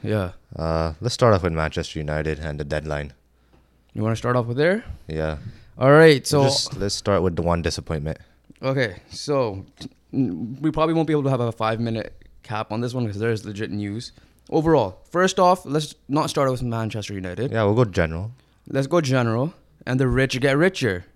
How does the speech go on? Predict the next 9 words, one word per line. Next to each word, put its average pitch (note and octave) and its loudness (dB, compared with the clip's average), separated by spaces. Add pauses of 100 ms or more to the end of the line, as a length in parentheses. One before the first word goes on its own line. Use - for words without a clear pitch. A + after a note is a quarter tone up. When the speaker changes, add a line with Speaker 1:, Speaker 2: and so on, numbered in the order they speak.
(880)
Speaker 2:
Mateus F#2 -2
Nunes F#2+ 0
to - -4
City. G2+ 2 (460)
Speaker 1:
Sixty D3 -2
million. C3 4
Speaker 2:
Si-, A2 -2
sixty F#2+ 0
million. F2+ 0